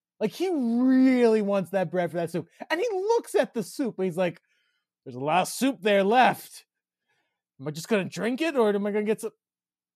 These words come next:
bread? And he thinks about it. He thinks about it. He thinks about it. "I'm fine."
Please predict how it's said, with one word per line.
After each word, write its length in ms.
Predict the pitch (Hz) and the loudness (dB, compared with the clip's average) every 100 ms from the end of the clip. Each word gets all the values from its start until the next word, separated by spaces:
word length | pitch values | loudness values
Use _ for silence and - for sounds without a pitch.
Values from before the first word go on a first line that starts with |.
| _ - | _ -2
bread? 460 | 311 285 143 113 - _ _ _ _ _ _ _ _ _ _ _ _ _ | 2 2 0 -6 -16 _ _ _ _ _ _ _ _ _ _ _ _ _
And 140 | 127 | -14
he 40 | 139 | -4
thinks 280 | 208 240 254 | -2 0 0
about 400 | 262 262 269 277 | 4 6 6 6
it. 180 | 294 | 2
He 1120 | 208 - _ _ _ _ _ _ _ _ _ _ | 0 -12 _ _ _ _ _ _ _ _ _ _
thinks 260 | 208 254 - | 0 0 -2
about 400 | 269 294 294 302 | 6 8 10 8
it. 240 | 320 294 _ _ _ _ _ _ _ _ _ - | 4 -2 _ _ _ _ _ _ _ _ _ -4
He 80 | |
thinks 360 | 226 359 381 294 | -2 0 0 0
about 460 | 330 254 220 208 208 | 2 8 8 8 6
it. 240 | 214 - _ _ _ _ _ _ _ _ _ - | -2 -6 _ _ _ _ _ _ _ _ _ -6
"I'm 220 | 139 151 | -4 -4
fine." 560 | - 135 131 131 127 | -4 -2 -2 -2 -6